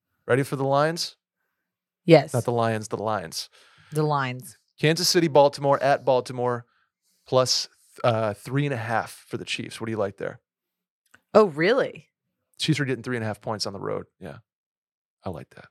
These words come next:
Speaker 2: Oh, no.
Speaker 1: Baltimore?
Speaker 2: Yeah, I'm taking Baltimore.
Speaker 1: Baltimore big.
Speaker 2: Yeah.
Speaker 1: Uh, and then Detroit is getting seven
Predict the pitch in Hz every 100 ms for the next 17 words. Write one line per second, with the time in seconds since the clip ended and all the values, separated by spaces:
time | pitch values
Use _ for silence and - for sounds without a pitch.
0 | _ _ _ _ _ _ _ - 156 147
1 | 135 123 127 - _ _ _ _ _ _
2 | _ - 95 117 120 123 _ _ _ 151
3 | 139 135 147 127 127 139 - 127 120 117
4 | 110 117 127 _ - - 147 139 127 123
5 | 123 123 123 120 120 - - 160 185 151
6 | 117 - 135 123 117 - - 170 151 95